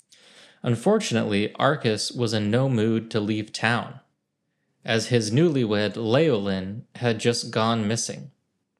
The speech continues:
Our job, all of a sudden, became pacifying Arcus and trying to find Leolin.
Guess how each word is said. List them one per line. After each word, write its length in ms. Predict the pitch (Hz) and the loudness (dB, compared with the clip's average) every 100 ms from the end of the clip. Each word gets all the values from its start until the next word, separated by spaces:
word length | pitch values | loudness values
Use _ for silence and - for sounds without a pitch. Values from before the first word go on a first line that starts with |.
| _ _ _ _ _ _ _ _ _ _ _ _ - - - - | _ _ _ _ _ _ _ _ _ _ _ _ -20 -20 -20 0
Our 200 | 135 185 | 4 4
job, 520 | 135 110 98 101 98 - | 4 0 0 -2 -6 -2
all 200 | 117 110 | 0 0
of 100 | 104 | -2
a 60 | |
sudden, 560 | 101 107 104 98 104 104 _ _ _ - | -4 -4 -4 -6 -8 -12 _ _ _ -6
became 640 | 127 135 131 123 117 120 | -2 0 2 2 -2 -2
pacifying 800 | - 160 - 110 113 101 98 110 | 0 0 0 -4 -2 0 0 2
Arcus 720 | 117 143 - - - - - _ _ _ - | 0 0 -4 -8 -8 -10 -14 _ _ _ -2
and 160 | 113 107 | -2 0
trying 420 | - 135 135 131 | 0 2 2 0
to 100 | 120 | -4
find 420 | - 131 147 131 | 0 0 2 0
Leolin. 560 | 98 98 98 98 - | 2 2 0 -4 -10